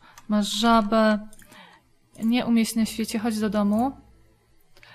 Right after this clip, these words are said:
I tam to powysyłasz. Chwila, Iwa. Iwa pewna siebie, tylko że spać. Dobrze, idź spać już, córeczko.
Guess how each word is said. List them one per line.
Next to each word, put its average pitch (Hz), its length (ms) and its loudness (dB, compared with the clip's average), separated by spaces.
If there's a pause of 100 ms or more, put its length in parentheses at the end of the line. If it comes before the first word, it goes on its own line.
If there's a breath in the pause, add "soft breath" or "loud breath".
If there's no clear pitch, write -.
(440 loud breath)
I 226 60 -10
tam 226 200 0
to 220 120 -4
powysyłasz. 220 840 -2
Chwila, 208 300 -2
Iwa. 196 480 -6 (640 loud breath)
Iwa 214 240 -2
pewna 214 360 0
siebie, 240 440 0
tylko 226 260 -4
że 214 140 -2
spać. - 640 -4 (680 soft breath)
Dobrze, 208 260 -2
idź - 220 -6
spać - 420 -4
już, 240 320 -6
córeczko. 247 920 -2